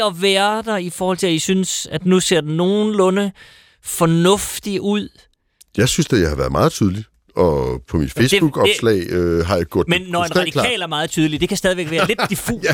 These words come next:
Speaker 1: Martin
Speaker 2: ja,
Speaker 1: Lidegaard.
Speaker 2: ja.
Speaker 1: Det er bare det, jeg
Speaker 2: Okay.
Speaker 1: prøver at sige.
Speaker 2: Men prøv at høre, jeg, jeg, jeg er der, hvor jeg sådan set har været fra starten, og vi er,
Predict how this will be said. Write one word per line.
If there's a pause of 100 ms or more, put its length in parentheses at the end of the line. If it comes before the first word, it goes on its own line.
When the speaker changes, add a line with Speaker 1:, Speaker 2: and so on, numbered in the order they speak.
(100)
Speaker 1:
Martin
Speaker 2:
ja,
Speaker 1:
Lidegaard.
Speaker 2:
ja.
Speaker 1:
Det
er
bare
det,
jeg
Speaker 2:
Okay.
Speaker 1:
prøver
at
sige.
Speaker 2:
Men
prøv
at
høre,
jeg,
jeg,
jeg
er
der,
hvor
jeg
sådan
set
har
været
fra
starten,
og
vi
er,